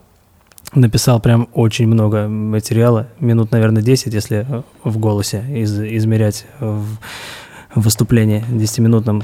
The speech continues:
И там очень много зашло сразу, прям на концерте вышел, вывалил, пока писал. И все, все остальное время у меня ни игр на телефоне, и, в принципе, никогда я не играл ни во что, музыку, но так я могу минут двадцать послушать и потом, блядь, вытаскиваю. Мне так не нравится. Мне нравится з-, в тачке слушать музыку,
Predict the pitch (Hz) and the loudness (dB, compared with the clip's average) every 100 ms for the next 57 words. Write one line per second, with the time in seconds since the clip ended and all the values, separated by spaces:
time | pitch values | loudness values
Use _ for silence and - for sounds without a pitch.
0 | - - 113 120 117 117 120 120 110 110 | -2 -2 0 2 2 2 2 4 4 2
1 | 110 117 104 113 101 98 107 104 107 110 | 2 0 0 0 -2 -2 -2 -2 0 0
2 | 110 104 117 127 110 110 104 98 104 104 | 0 0 0 2 2 0 -2 -4 -4 -4
3 | 107 107 - 117 - - - - 110 196 | -4 -4 -8 -12 -14 -18 -6 -2 2 2
4 | 143 131 135 135 135 139 131 123 120 120 | 2 2 4 4 6 4 4 2 2 4
5 | 143 139 139 147 147 147 175 208 196 190 | 6 6 6 6 8 8 8 6 4 2
6 | 160 - 156 165 156 - 156 151 143 135 | 0 2 2 4 2 4 4 4 4 0
7 | 135 - - 127 120 110 127 117 - 117 | -4 -14 -2 2 4 4 2 2 2 2
8 | 117 117 113 113 113 113 113 107 107 104 | 4 4 4 4 4 4 4 2 2 0
9 | 110 110 120 - - - - 120 131 147 | -2 -2 -4 -12 -20 -20 -6 2 4 4
10 | 123 - 101 113 127 120 120 - 117 117 | 2 -2 -6 -2 0 2 2 0 0 2
11 | 117 113 110 117 - 113 - 123 - 110 | 2 2 2 0 -2 -4 -2 -2 -4 -6
12 | 110 110 104 101 110 104 - 107 104 104 | -4 -2 -4 -4 -4 -4 -6 -8 -6 -6
13 | 123 110 101 98 117 110 110 107 110 107 | -2 -2 -2 -4 -4 -2 -2 -4 -8 -8
14 | 107 110 107 - 127 - - 117 104 113 | -6 -8 -8 -4 -4 -4 -6 -8 -4 -4
15 | 101 - | -4 -10